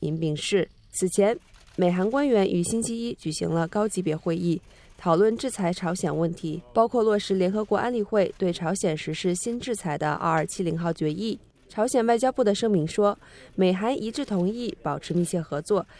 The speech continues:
加大对朝鲜的压力和制裁，让朝鲜清楚地知道，如果他继续挑衅，就将会面临国际社会的强有力回应。朝鲜今年一月和二月先后进行核试验和利用弹道导弹技术发射火箭。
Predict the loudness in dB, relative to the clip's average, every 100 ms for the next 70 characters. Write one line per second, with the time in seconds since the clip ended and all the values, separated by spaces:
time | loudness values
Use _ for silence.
0 | -20 -8 -2 2 2 2 0 -2 -2 -2
1 | -2 -4 -2 -2 -2 -6 -8 -8 -6 -6
2 | -4 -2 -4 -4 -16 -20 -8 -2 0 2
3 | 0 2 2 0 -4 0 -2 -2 0 0
4 | 0 -6 -20 -12 -4 0 2 2 0 -2
5 | -4 -4 -2 -2 -2 -4 -4 -4 -2 0
6 | 2 2 2 2 2 2 -2 -2 -2 0
7 | 0 0 0 0 0 -2 -4 -6 0 0
8 | 2 -2 -2 -2 0 0 -2 -20 -20 -10
9 | 0 2 4 2 2 4 4 4 0 2
10 | 2 2 2 4 4 4 4 2 2 0
11 | 2 2 2 0 -2 0 0 0 0 0
12 | 2 2 4 2 2 0 2 2 0 -2
13 | -2 0 -2 -2 -2 -4 -4 -4 -4 0
14 | 2 2